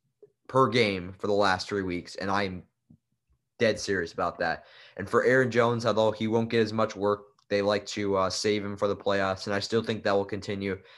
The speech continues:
especially because two of these three matchups should be very winnable for them against two of the three teams that probably won't end up in the playoffs, but Tennessee,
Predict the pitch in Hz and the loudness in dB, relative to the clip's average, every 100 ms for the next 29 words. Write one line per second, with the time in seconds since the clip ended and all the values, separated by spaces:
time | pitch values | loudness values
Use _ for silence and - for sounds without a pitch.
0 | - - - - 107 110 110 101 98 - | -20 -10 -4 0 0 2 -2 0 -2 -2
1 | - 113 104 101 - 104 101 95 95 107 | -4 -4 -4 -8 -4 -2 0 0 0 -2
2 | 95 - 98 98 92 101 98 - _ _ | -4 -6 -6 -6 -2 0 0 -6 _ _
3 | - 98 98 104 101 107 104 113 110 110 | -16 -10 -4 -4 0 0 0 0 0 0
4 | 113 113 _ _ _ _ _ _ _ _ | -2 -4 _ _ _ _ _ _ _ _
5 | _ - 113 104 101 98 - - 123 110 | _ -4 -2 0 -2 -4 -8 -4 -2 -2
6 | - 113 110 113 107 101 95 - 107 107 | -2 -2 -2 -4 -6 -2 -2 0 2 2
7 | 98 101 101 101 - 107 104 101 - 113 | 2 0 0 -2 -2 -2 -2 -2 -2 -2
8 | 107 98 107 98 98 95 101 - 104 98 | -2 -2 0 2 0 -4 -10 -6 -4 -4
9 | 101 98 98 | -4 -4 -4